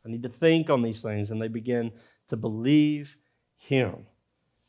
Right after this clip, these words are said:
So in our text today, what happens is, is Jesus transitions from this conversation to the Phar-, with the Pharisees to now he wants to talk to those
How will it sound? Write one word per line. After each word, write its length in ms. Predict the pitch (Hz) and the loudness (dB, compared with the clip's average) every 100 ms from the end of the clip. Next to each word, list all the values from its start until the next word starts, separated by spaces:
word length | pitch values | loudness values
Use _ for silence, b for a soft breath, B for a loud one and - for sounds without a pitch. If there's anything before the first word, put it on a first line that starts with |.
| _ | _
So 180 | - 127 | 0 2
in 60 | |
our 80 | 135 | 2
text 360 | - 190 185 - | 6 4 4 0
today, 300 | 143 190 196 | 6 8 8
what 180 | 156 | 4
happens 600 | - 185 202 196 147 123 | 0 0 0 2 0 2
is, 280 | 135 151 156 | 2 2 0
is 160 | 135 120 | -4 -8
Jesus 560 | 117 151 170 143 139 | -2 0 0 -2 -6
transitions 840 | - 156 139 127 196 208 - 139 135 | 0 2 4 6 6 6 2 -2 -2
from 440 | - 135 135 131 B B B | 0 4 2 0 B B B
this 160 | 135 123 | -4 -2
conversation 760 | - 170 175 160 175 156 147 147 | 2 4 4 2 2 2 2 -4
to 80 | |
the 100 | 127 | -6
Phar-, 240 | 117 185 110 | -4 -4 -2
with 160 | 135 | -4
the 80 | 135 | -4
Pharisees 600 | 113 202 196 - 147 131 | 0 2 4 2 -2 -2
to 80 | 139 | 0
now 180 | 147 160 | 0 2
he 80 | 160 | 0
wants 260 | 151 - | 0 -4
to 100 | 127 | -10
talk 420 | 110 233 269 - - | -2 2 2 2 -2
to 80 | |
those 500 | 127 123 127 135 131 | 0 0 0 -2 -6